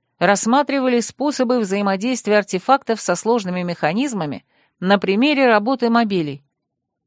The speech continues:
«Получается, что артефакты способны заменить и самого водителя?» — поинтересовался адепт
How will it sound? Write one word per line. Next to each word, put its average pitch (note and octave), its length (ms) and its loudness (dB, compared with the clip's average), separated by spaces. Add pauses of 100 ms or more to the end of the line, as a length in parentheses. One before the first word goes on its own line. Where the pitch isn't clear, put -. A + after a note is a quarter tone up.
«Получается, F3+ 640 2
что - 180 2
артефакты F3+ 580 0
способны F3 580 -2
заменить E3 520 -2
и D#3 40 -4
самого F3 440 2
водителя?» — E3+ 600 0 (480)
поинтересовался G3 800 4
адепт A3+ 400 0